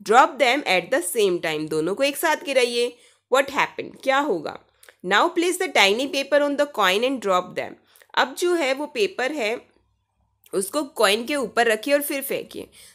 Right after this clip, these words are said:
What happens this time? इस बार क्या हुआ? सरप्राइज्ड। देखिए आप इसको, ये आपके लिए एक्टिविटी है, होमवर्क के लिए आप इस एक्टिविटी को करके देखिए।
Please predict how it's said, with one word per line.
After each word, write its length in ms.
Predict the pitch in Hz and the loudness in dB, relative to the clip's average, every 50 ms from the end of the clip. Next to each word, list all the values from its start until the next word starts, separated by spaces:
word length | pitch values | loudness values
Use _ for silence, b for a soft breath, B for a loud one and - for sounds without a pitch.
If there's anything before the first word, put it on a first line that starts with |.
| B B | B B
What 220 | 185 247 302 302 294 | 2 2 2 2 2
happens 480 | 311 269 240 233 - 294 320 302 269 | -2 -2 -2 0 -2 -2 -2 0 0
this 180 | 262 226 226 - | 0 -2 -2 -2
time? 300 | - 175 - - - - - _ b b b b b b b - | -8 -8 -8 -8 -10 -14 -16 _ b b b b b b b -14
इस 280 | - - 285 285 - 349 | -8 -6 -4 -2 0 2
बार 140 | 349 359 349 349 - | 2 2 2 0 -4
क्या 160 | 247 254 262 | -2 0 0
हुआ? 320 | 311 285 277 226 196 175 147 - - - _ _ - - - | 0 0 -2 -2 -2 -2 -2 -4 -10 -16 _ _ -18 -10 -8
सरप्राइज्ड। 760 | 190 185 196 - 262 285 311 339 330 262 196 175 - - - - _ _ _ _ - | -8 -8 -4 0 2 4 4 4 2 0 -4 -6 -10 -12 -16 -20 _ _ _ _ -14
देखिए 440 | - 170 190 190 190 190 - 277 | -4 2 2 2 2 2 0 2
आप 180 | 285 294 285 285 | 4 4 4 2
इसको, 220 | 285 269 - - 285 | 0 -8 -8 -6 -2
ये 120 | 277 262 | 2 2
आपके 300 | 254 247 247 - - 247 | 2 2 2 -2 -8 -2
लिए 100 | 254 262 | 2 2
एक्टिविटी 440 | 247 240 - - 208 202 226 220 262 | 2 0 0 -4 -4 -4 -4 -6 -4
है, 80 | 277 285 | -4 -2
होमवर्क 360 | 262 220 208 208 220 233 233 - | -2 -2 -2 -4 -4 -6 -6 -6
के 100 | 240 240 | -8 -6
लिए 120 | 277 302 | -4 -4
आप 140 | 285 277 226 | -4 -4 -6
इस 120 | 214 - | -6 -8
एक्टिविटी 400 | 202 196 - 196 175 180 180 - | -8 -8 -8 -12 -12 -10 -10 -8
को 120 | - 370 349 | -8 -8 -6
करके 340 | 359 214 185 185 185 180 | -4 -6 -6 -6 -6 -8
देखिए। 420 | 170 - - - - - - - | -8 -8 -10 -12 -14 -18 -20 -20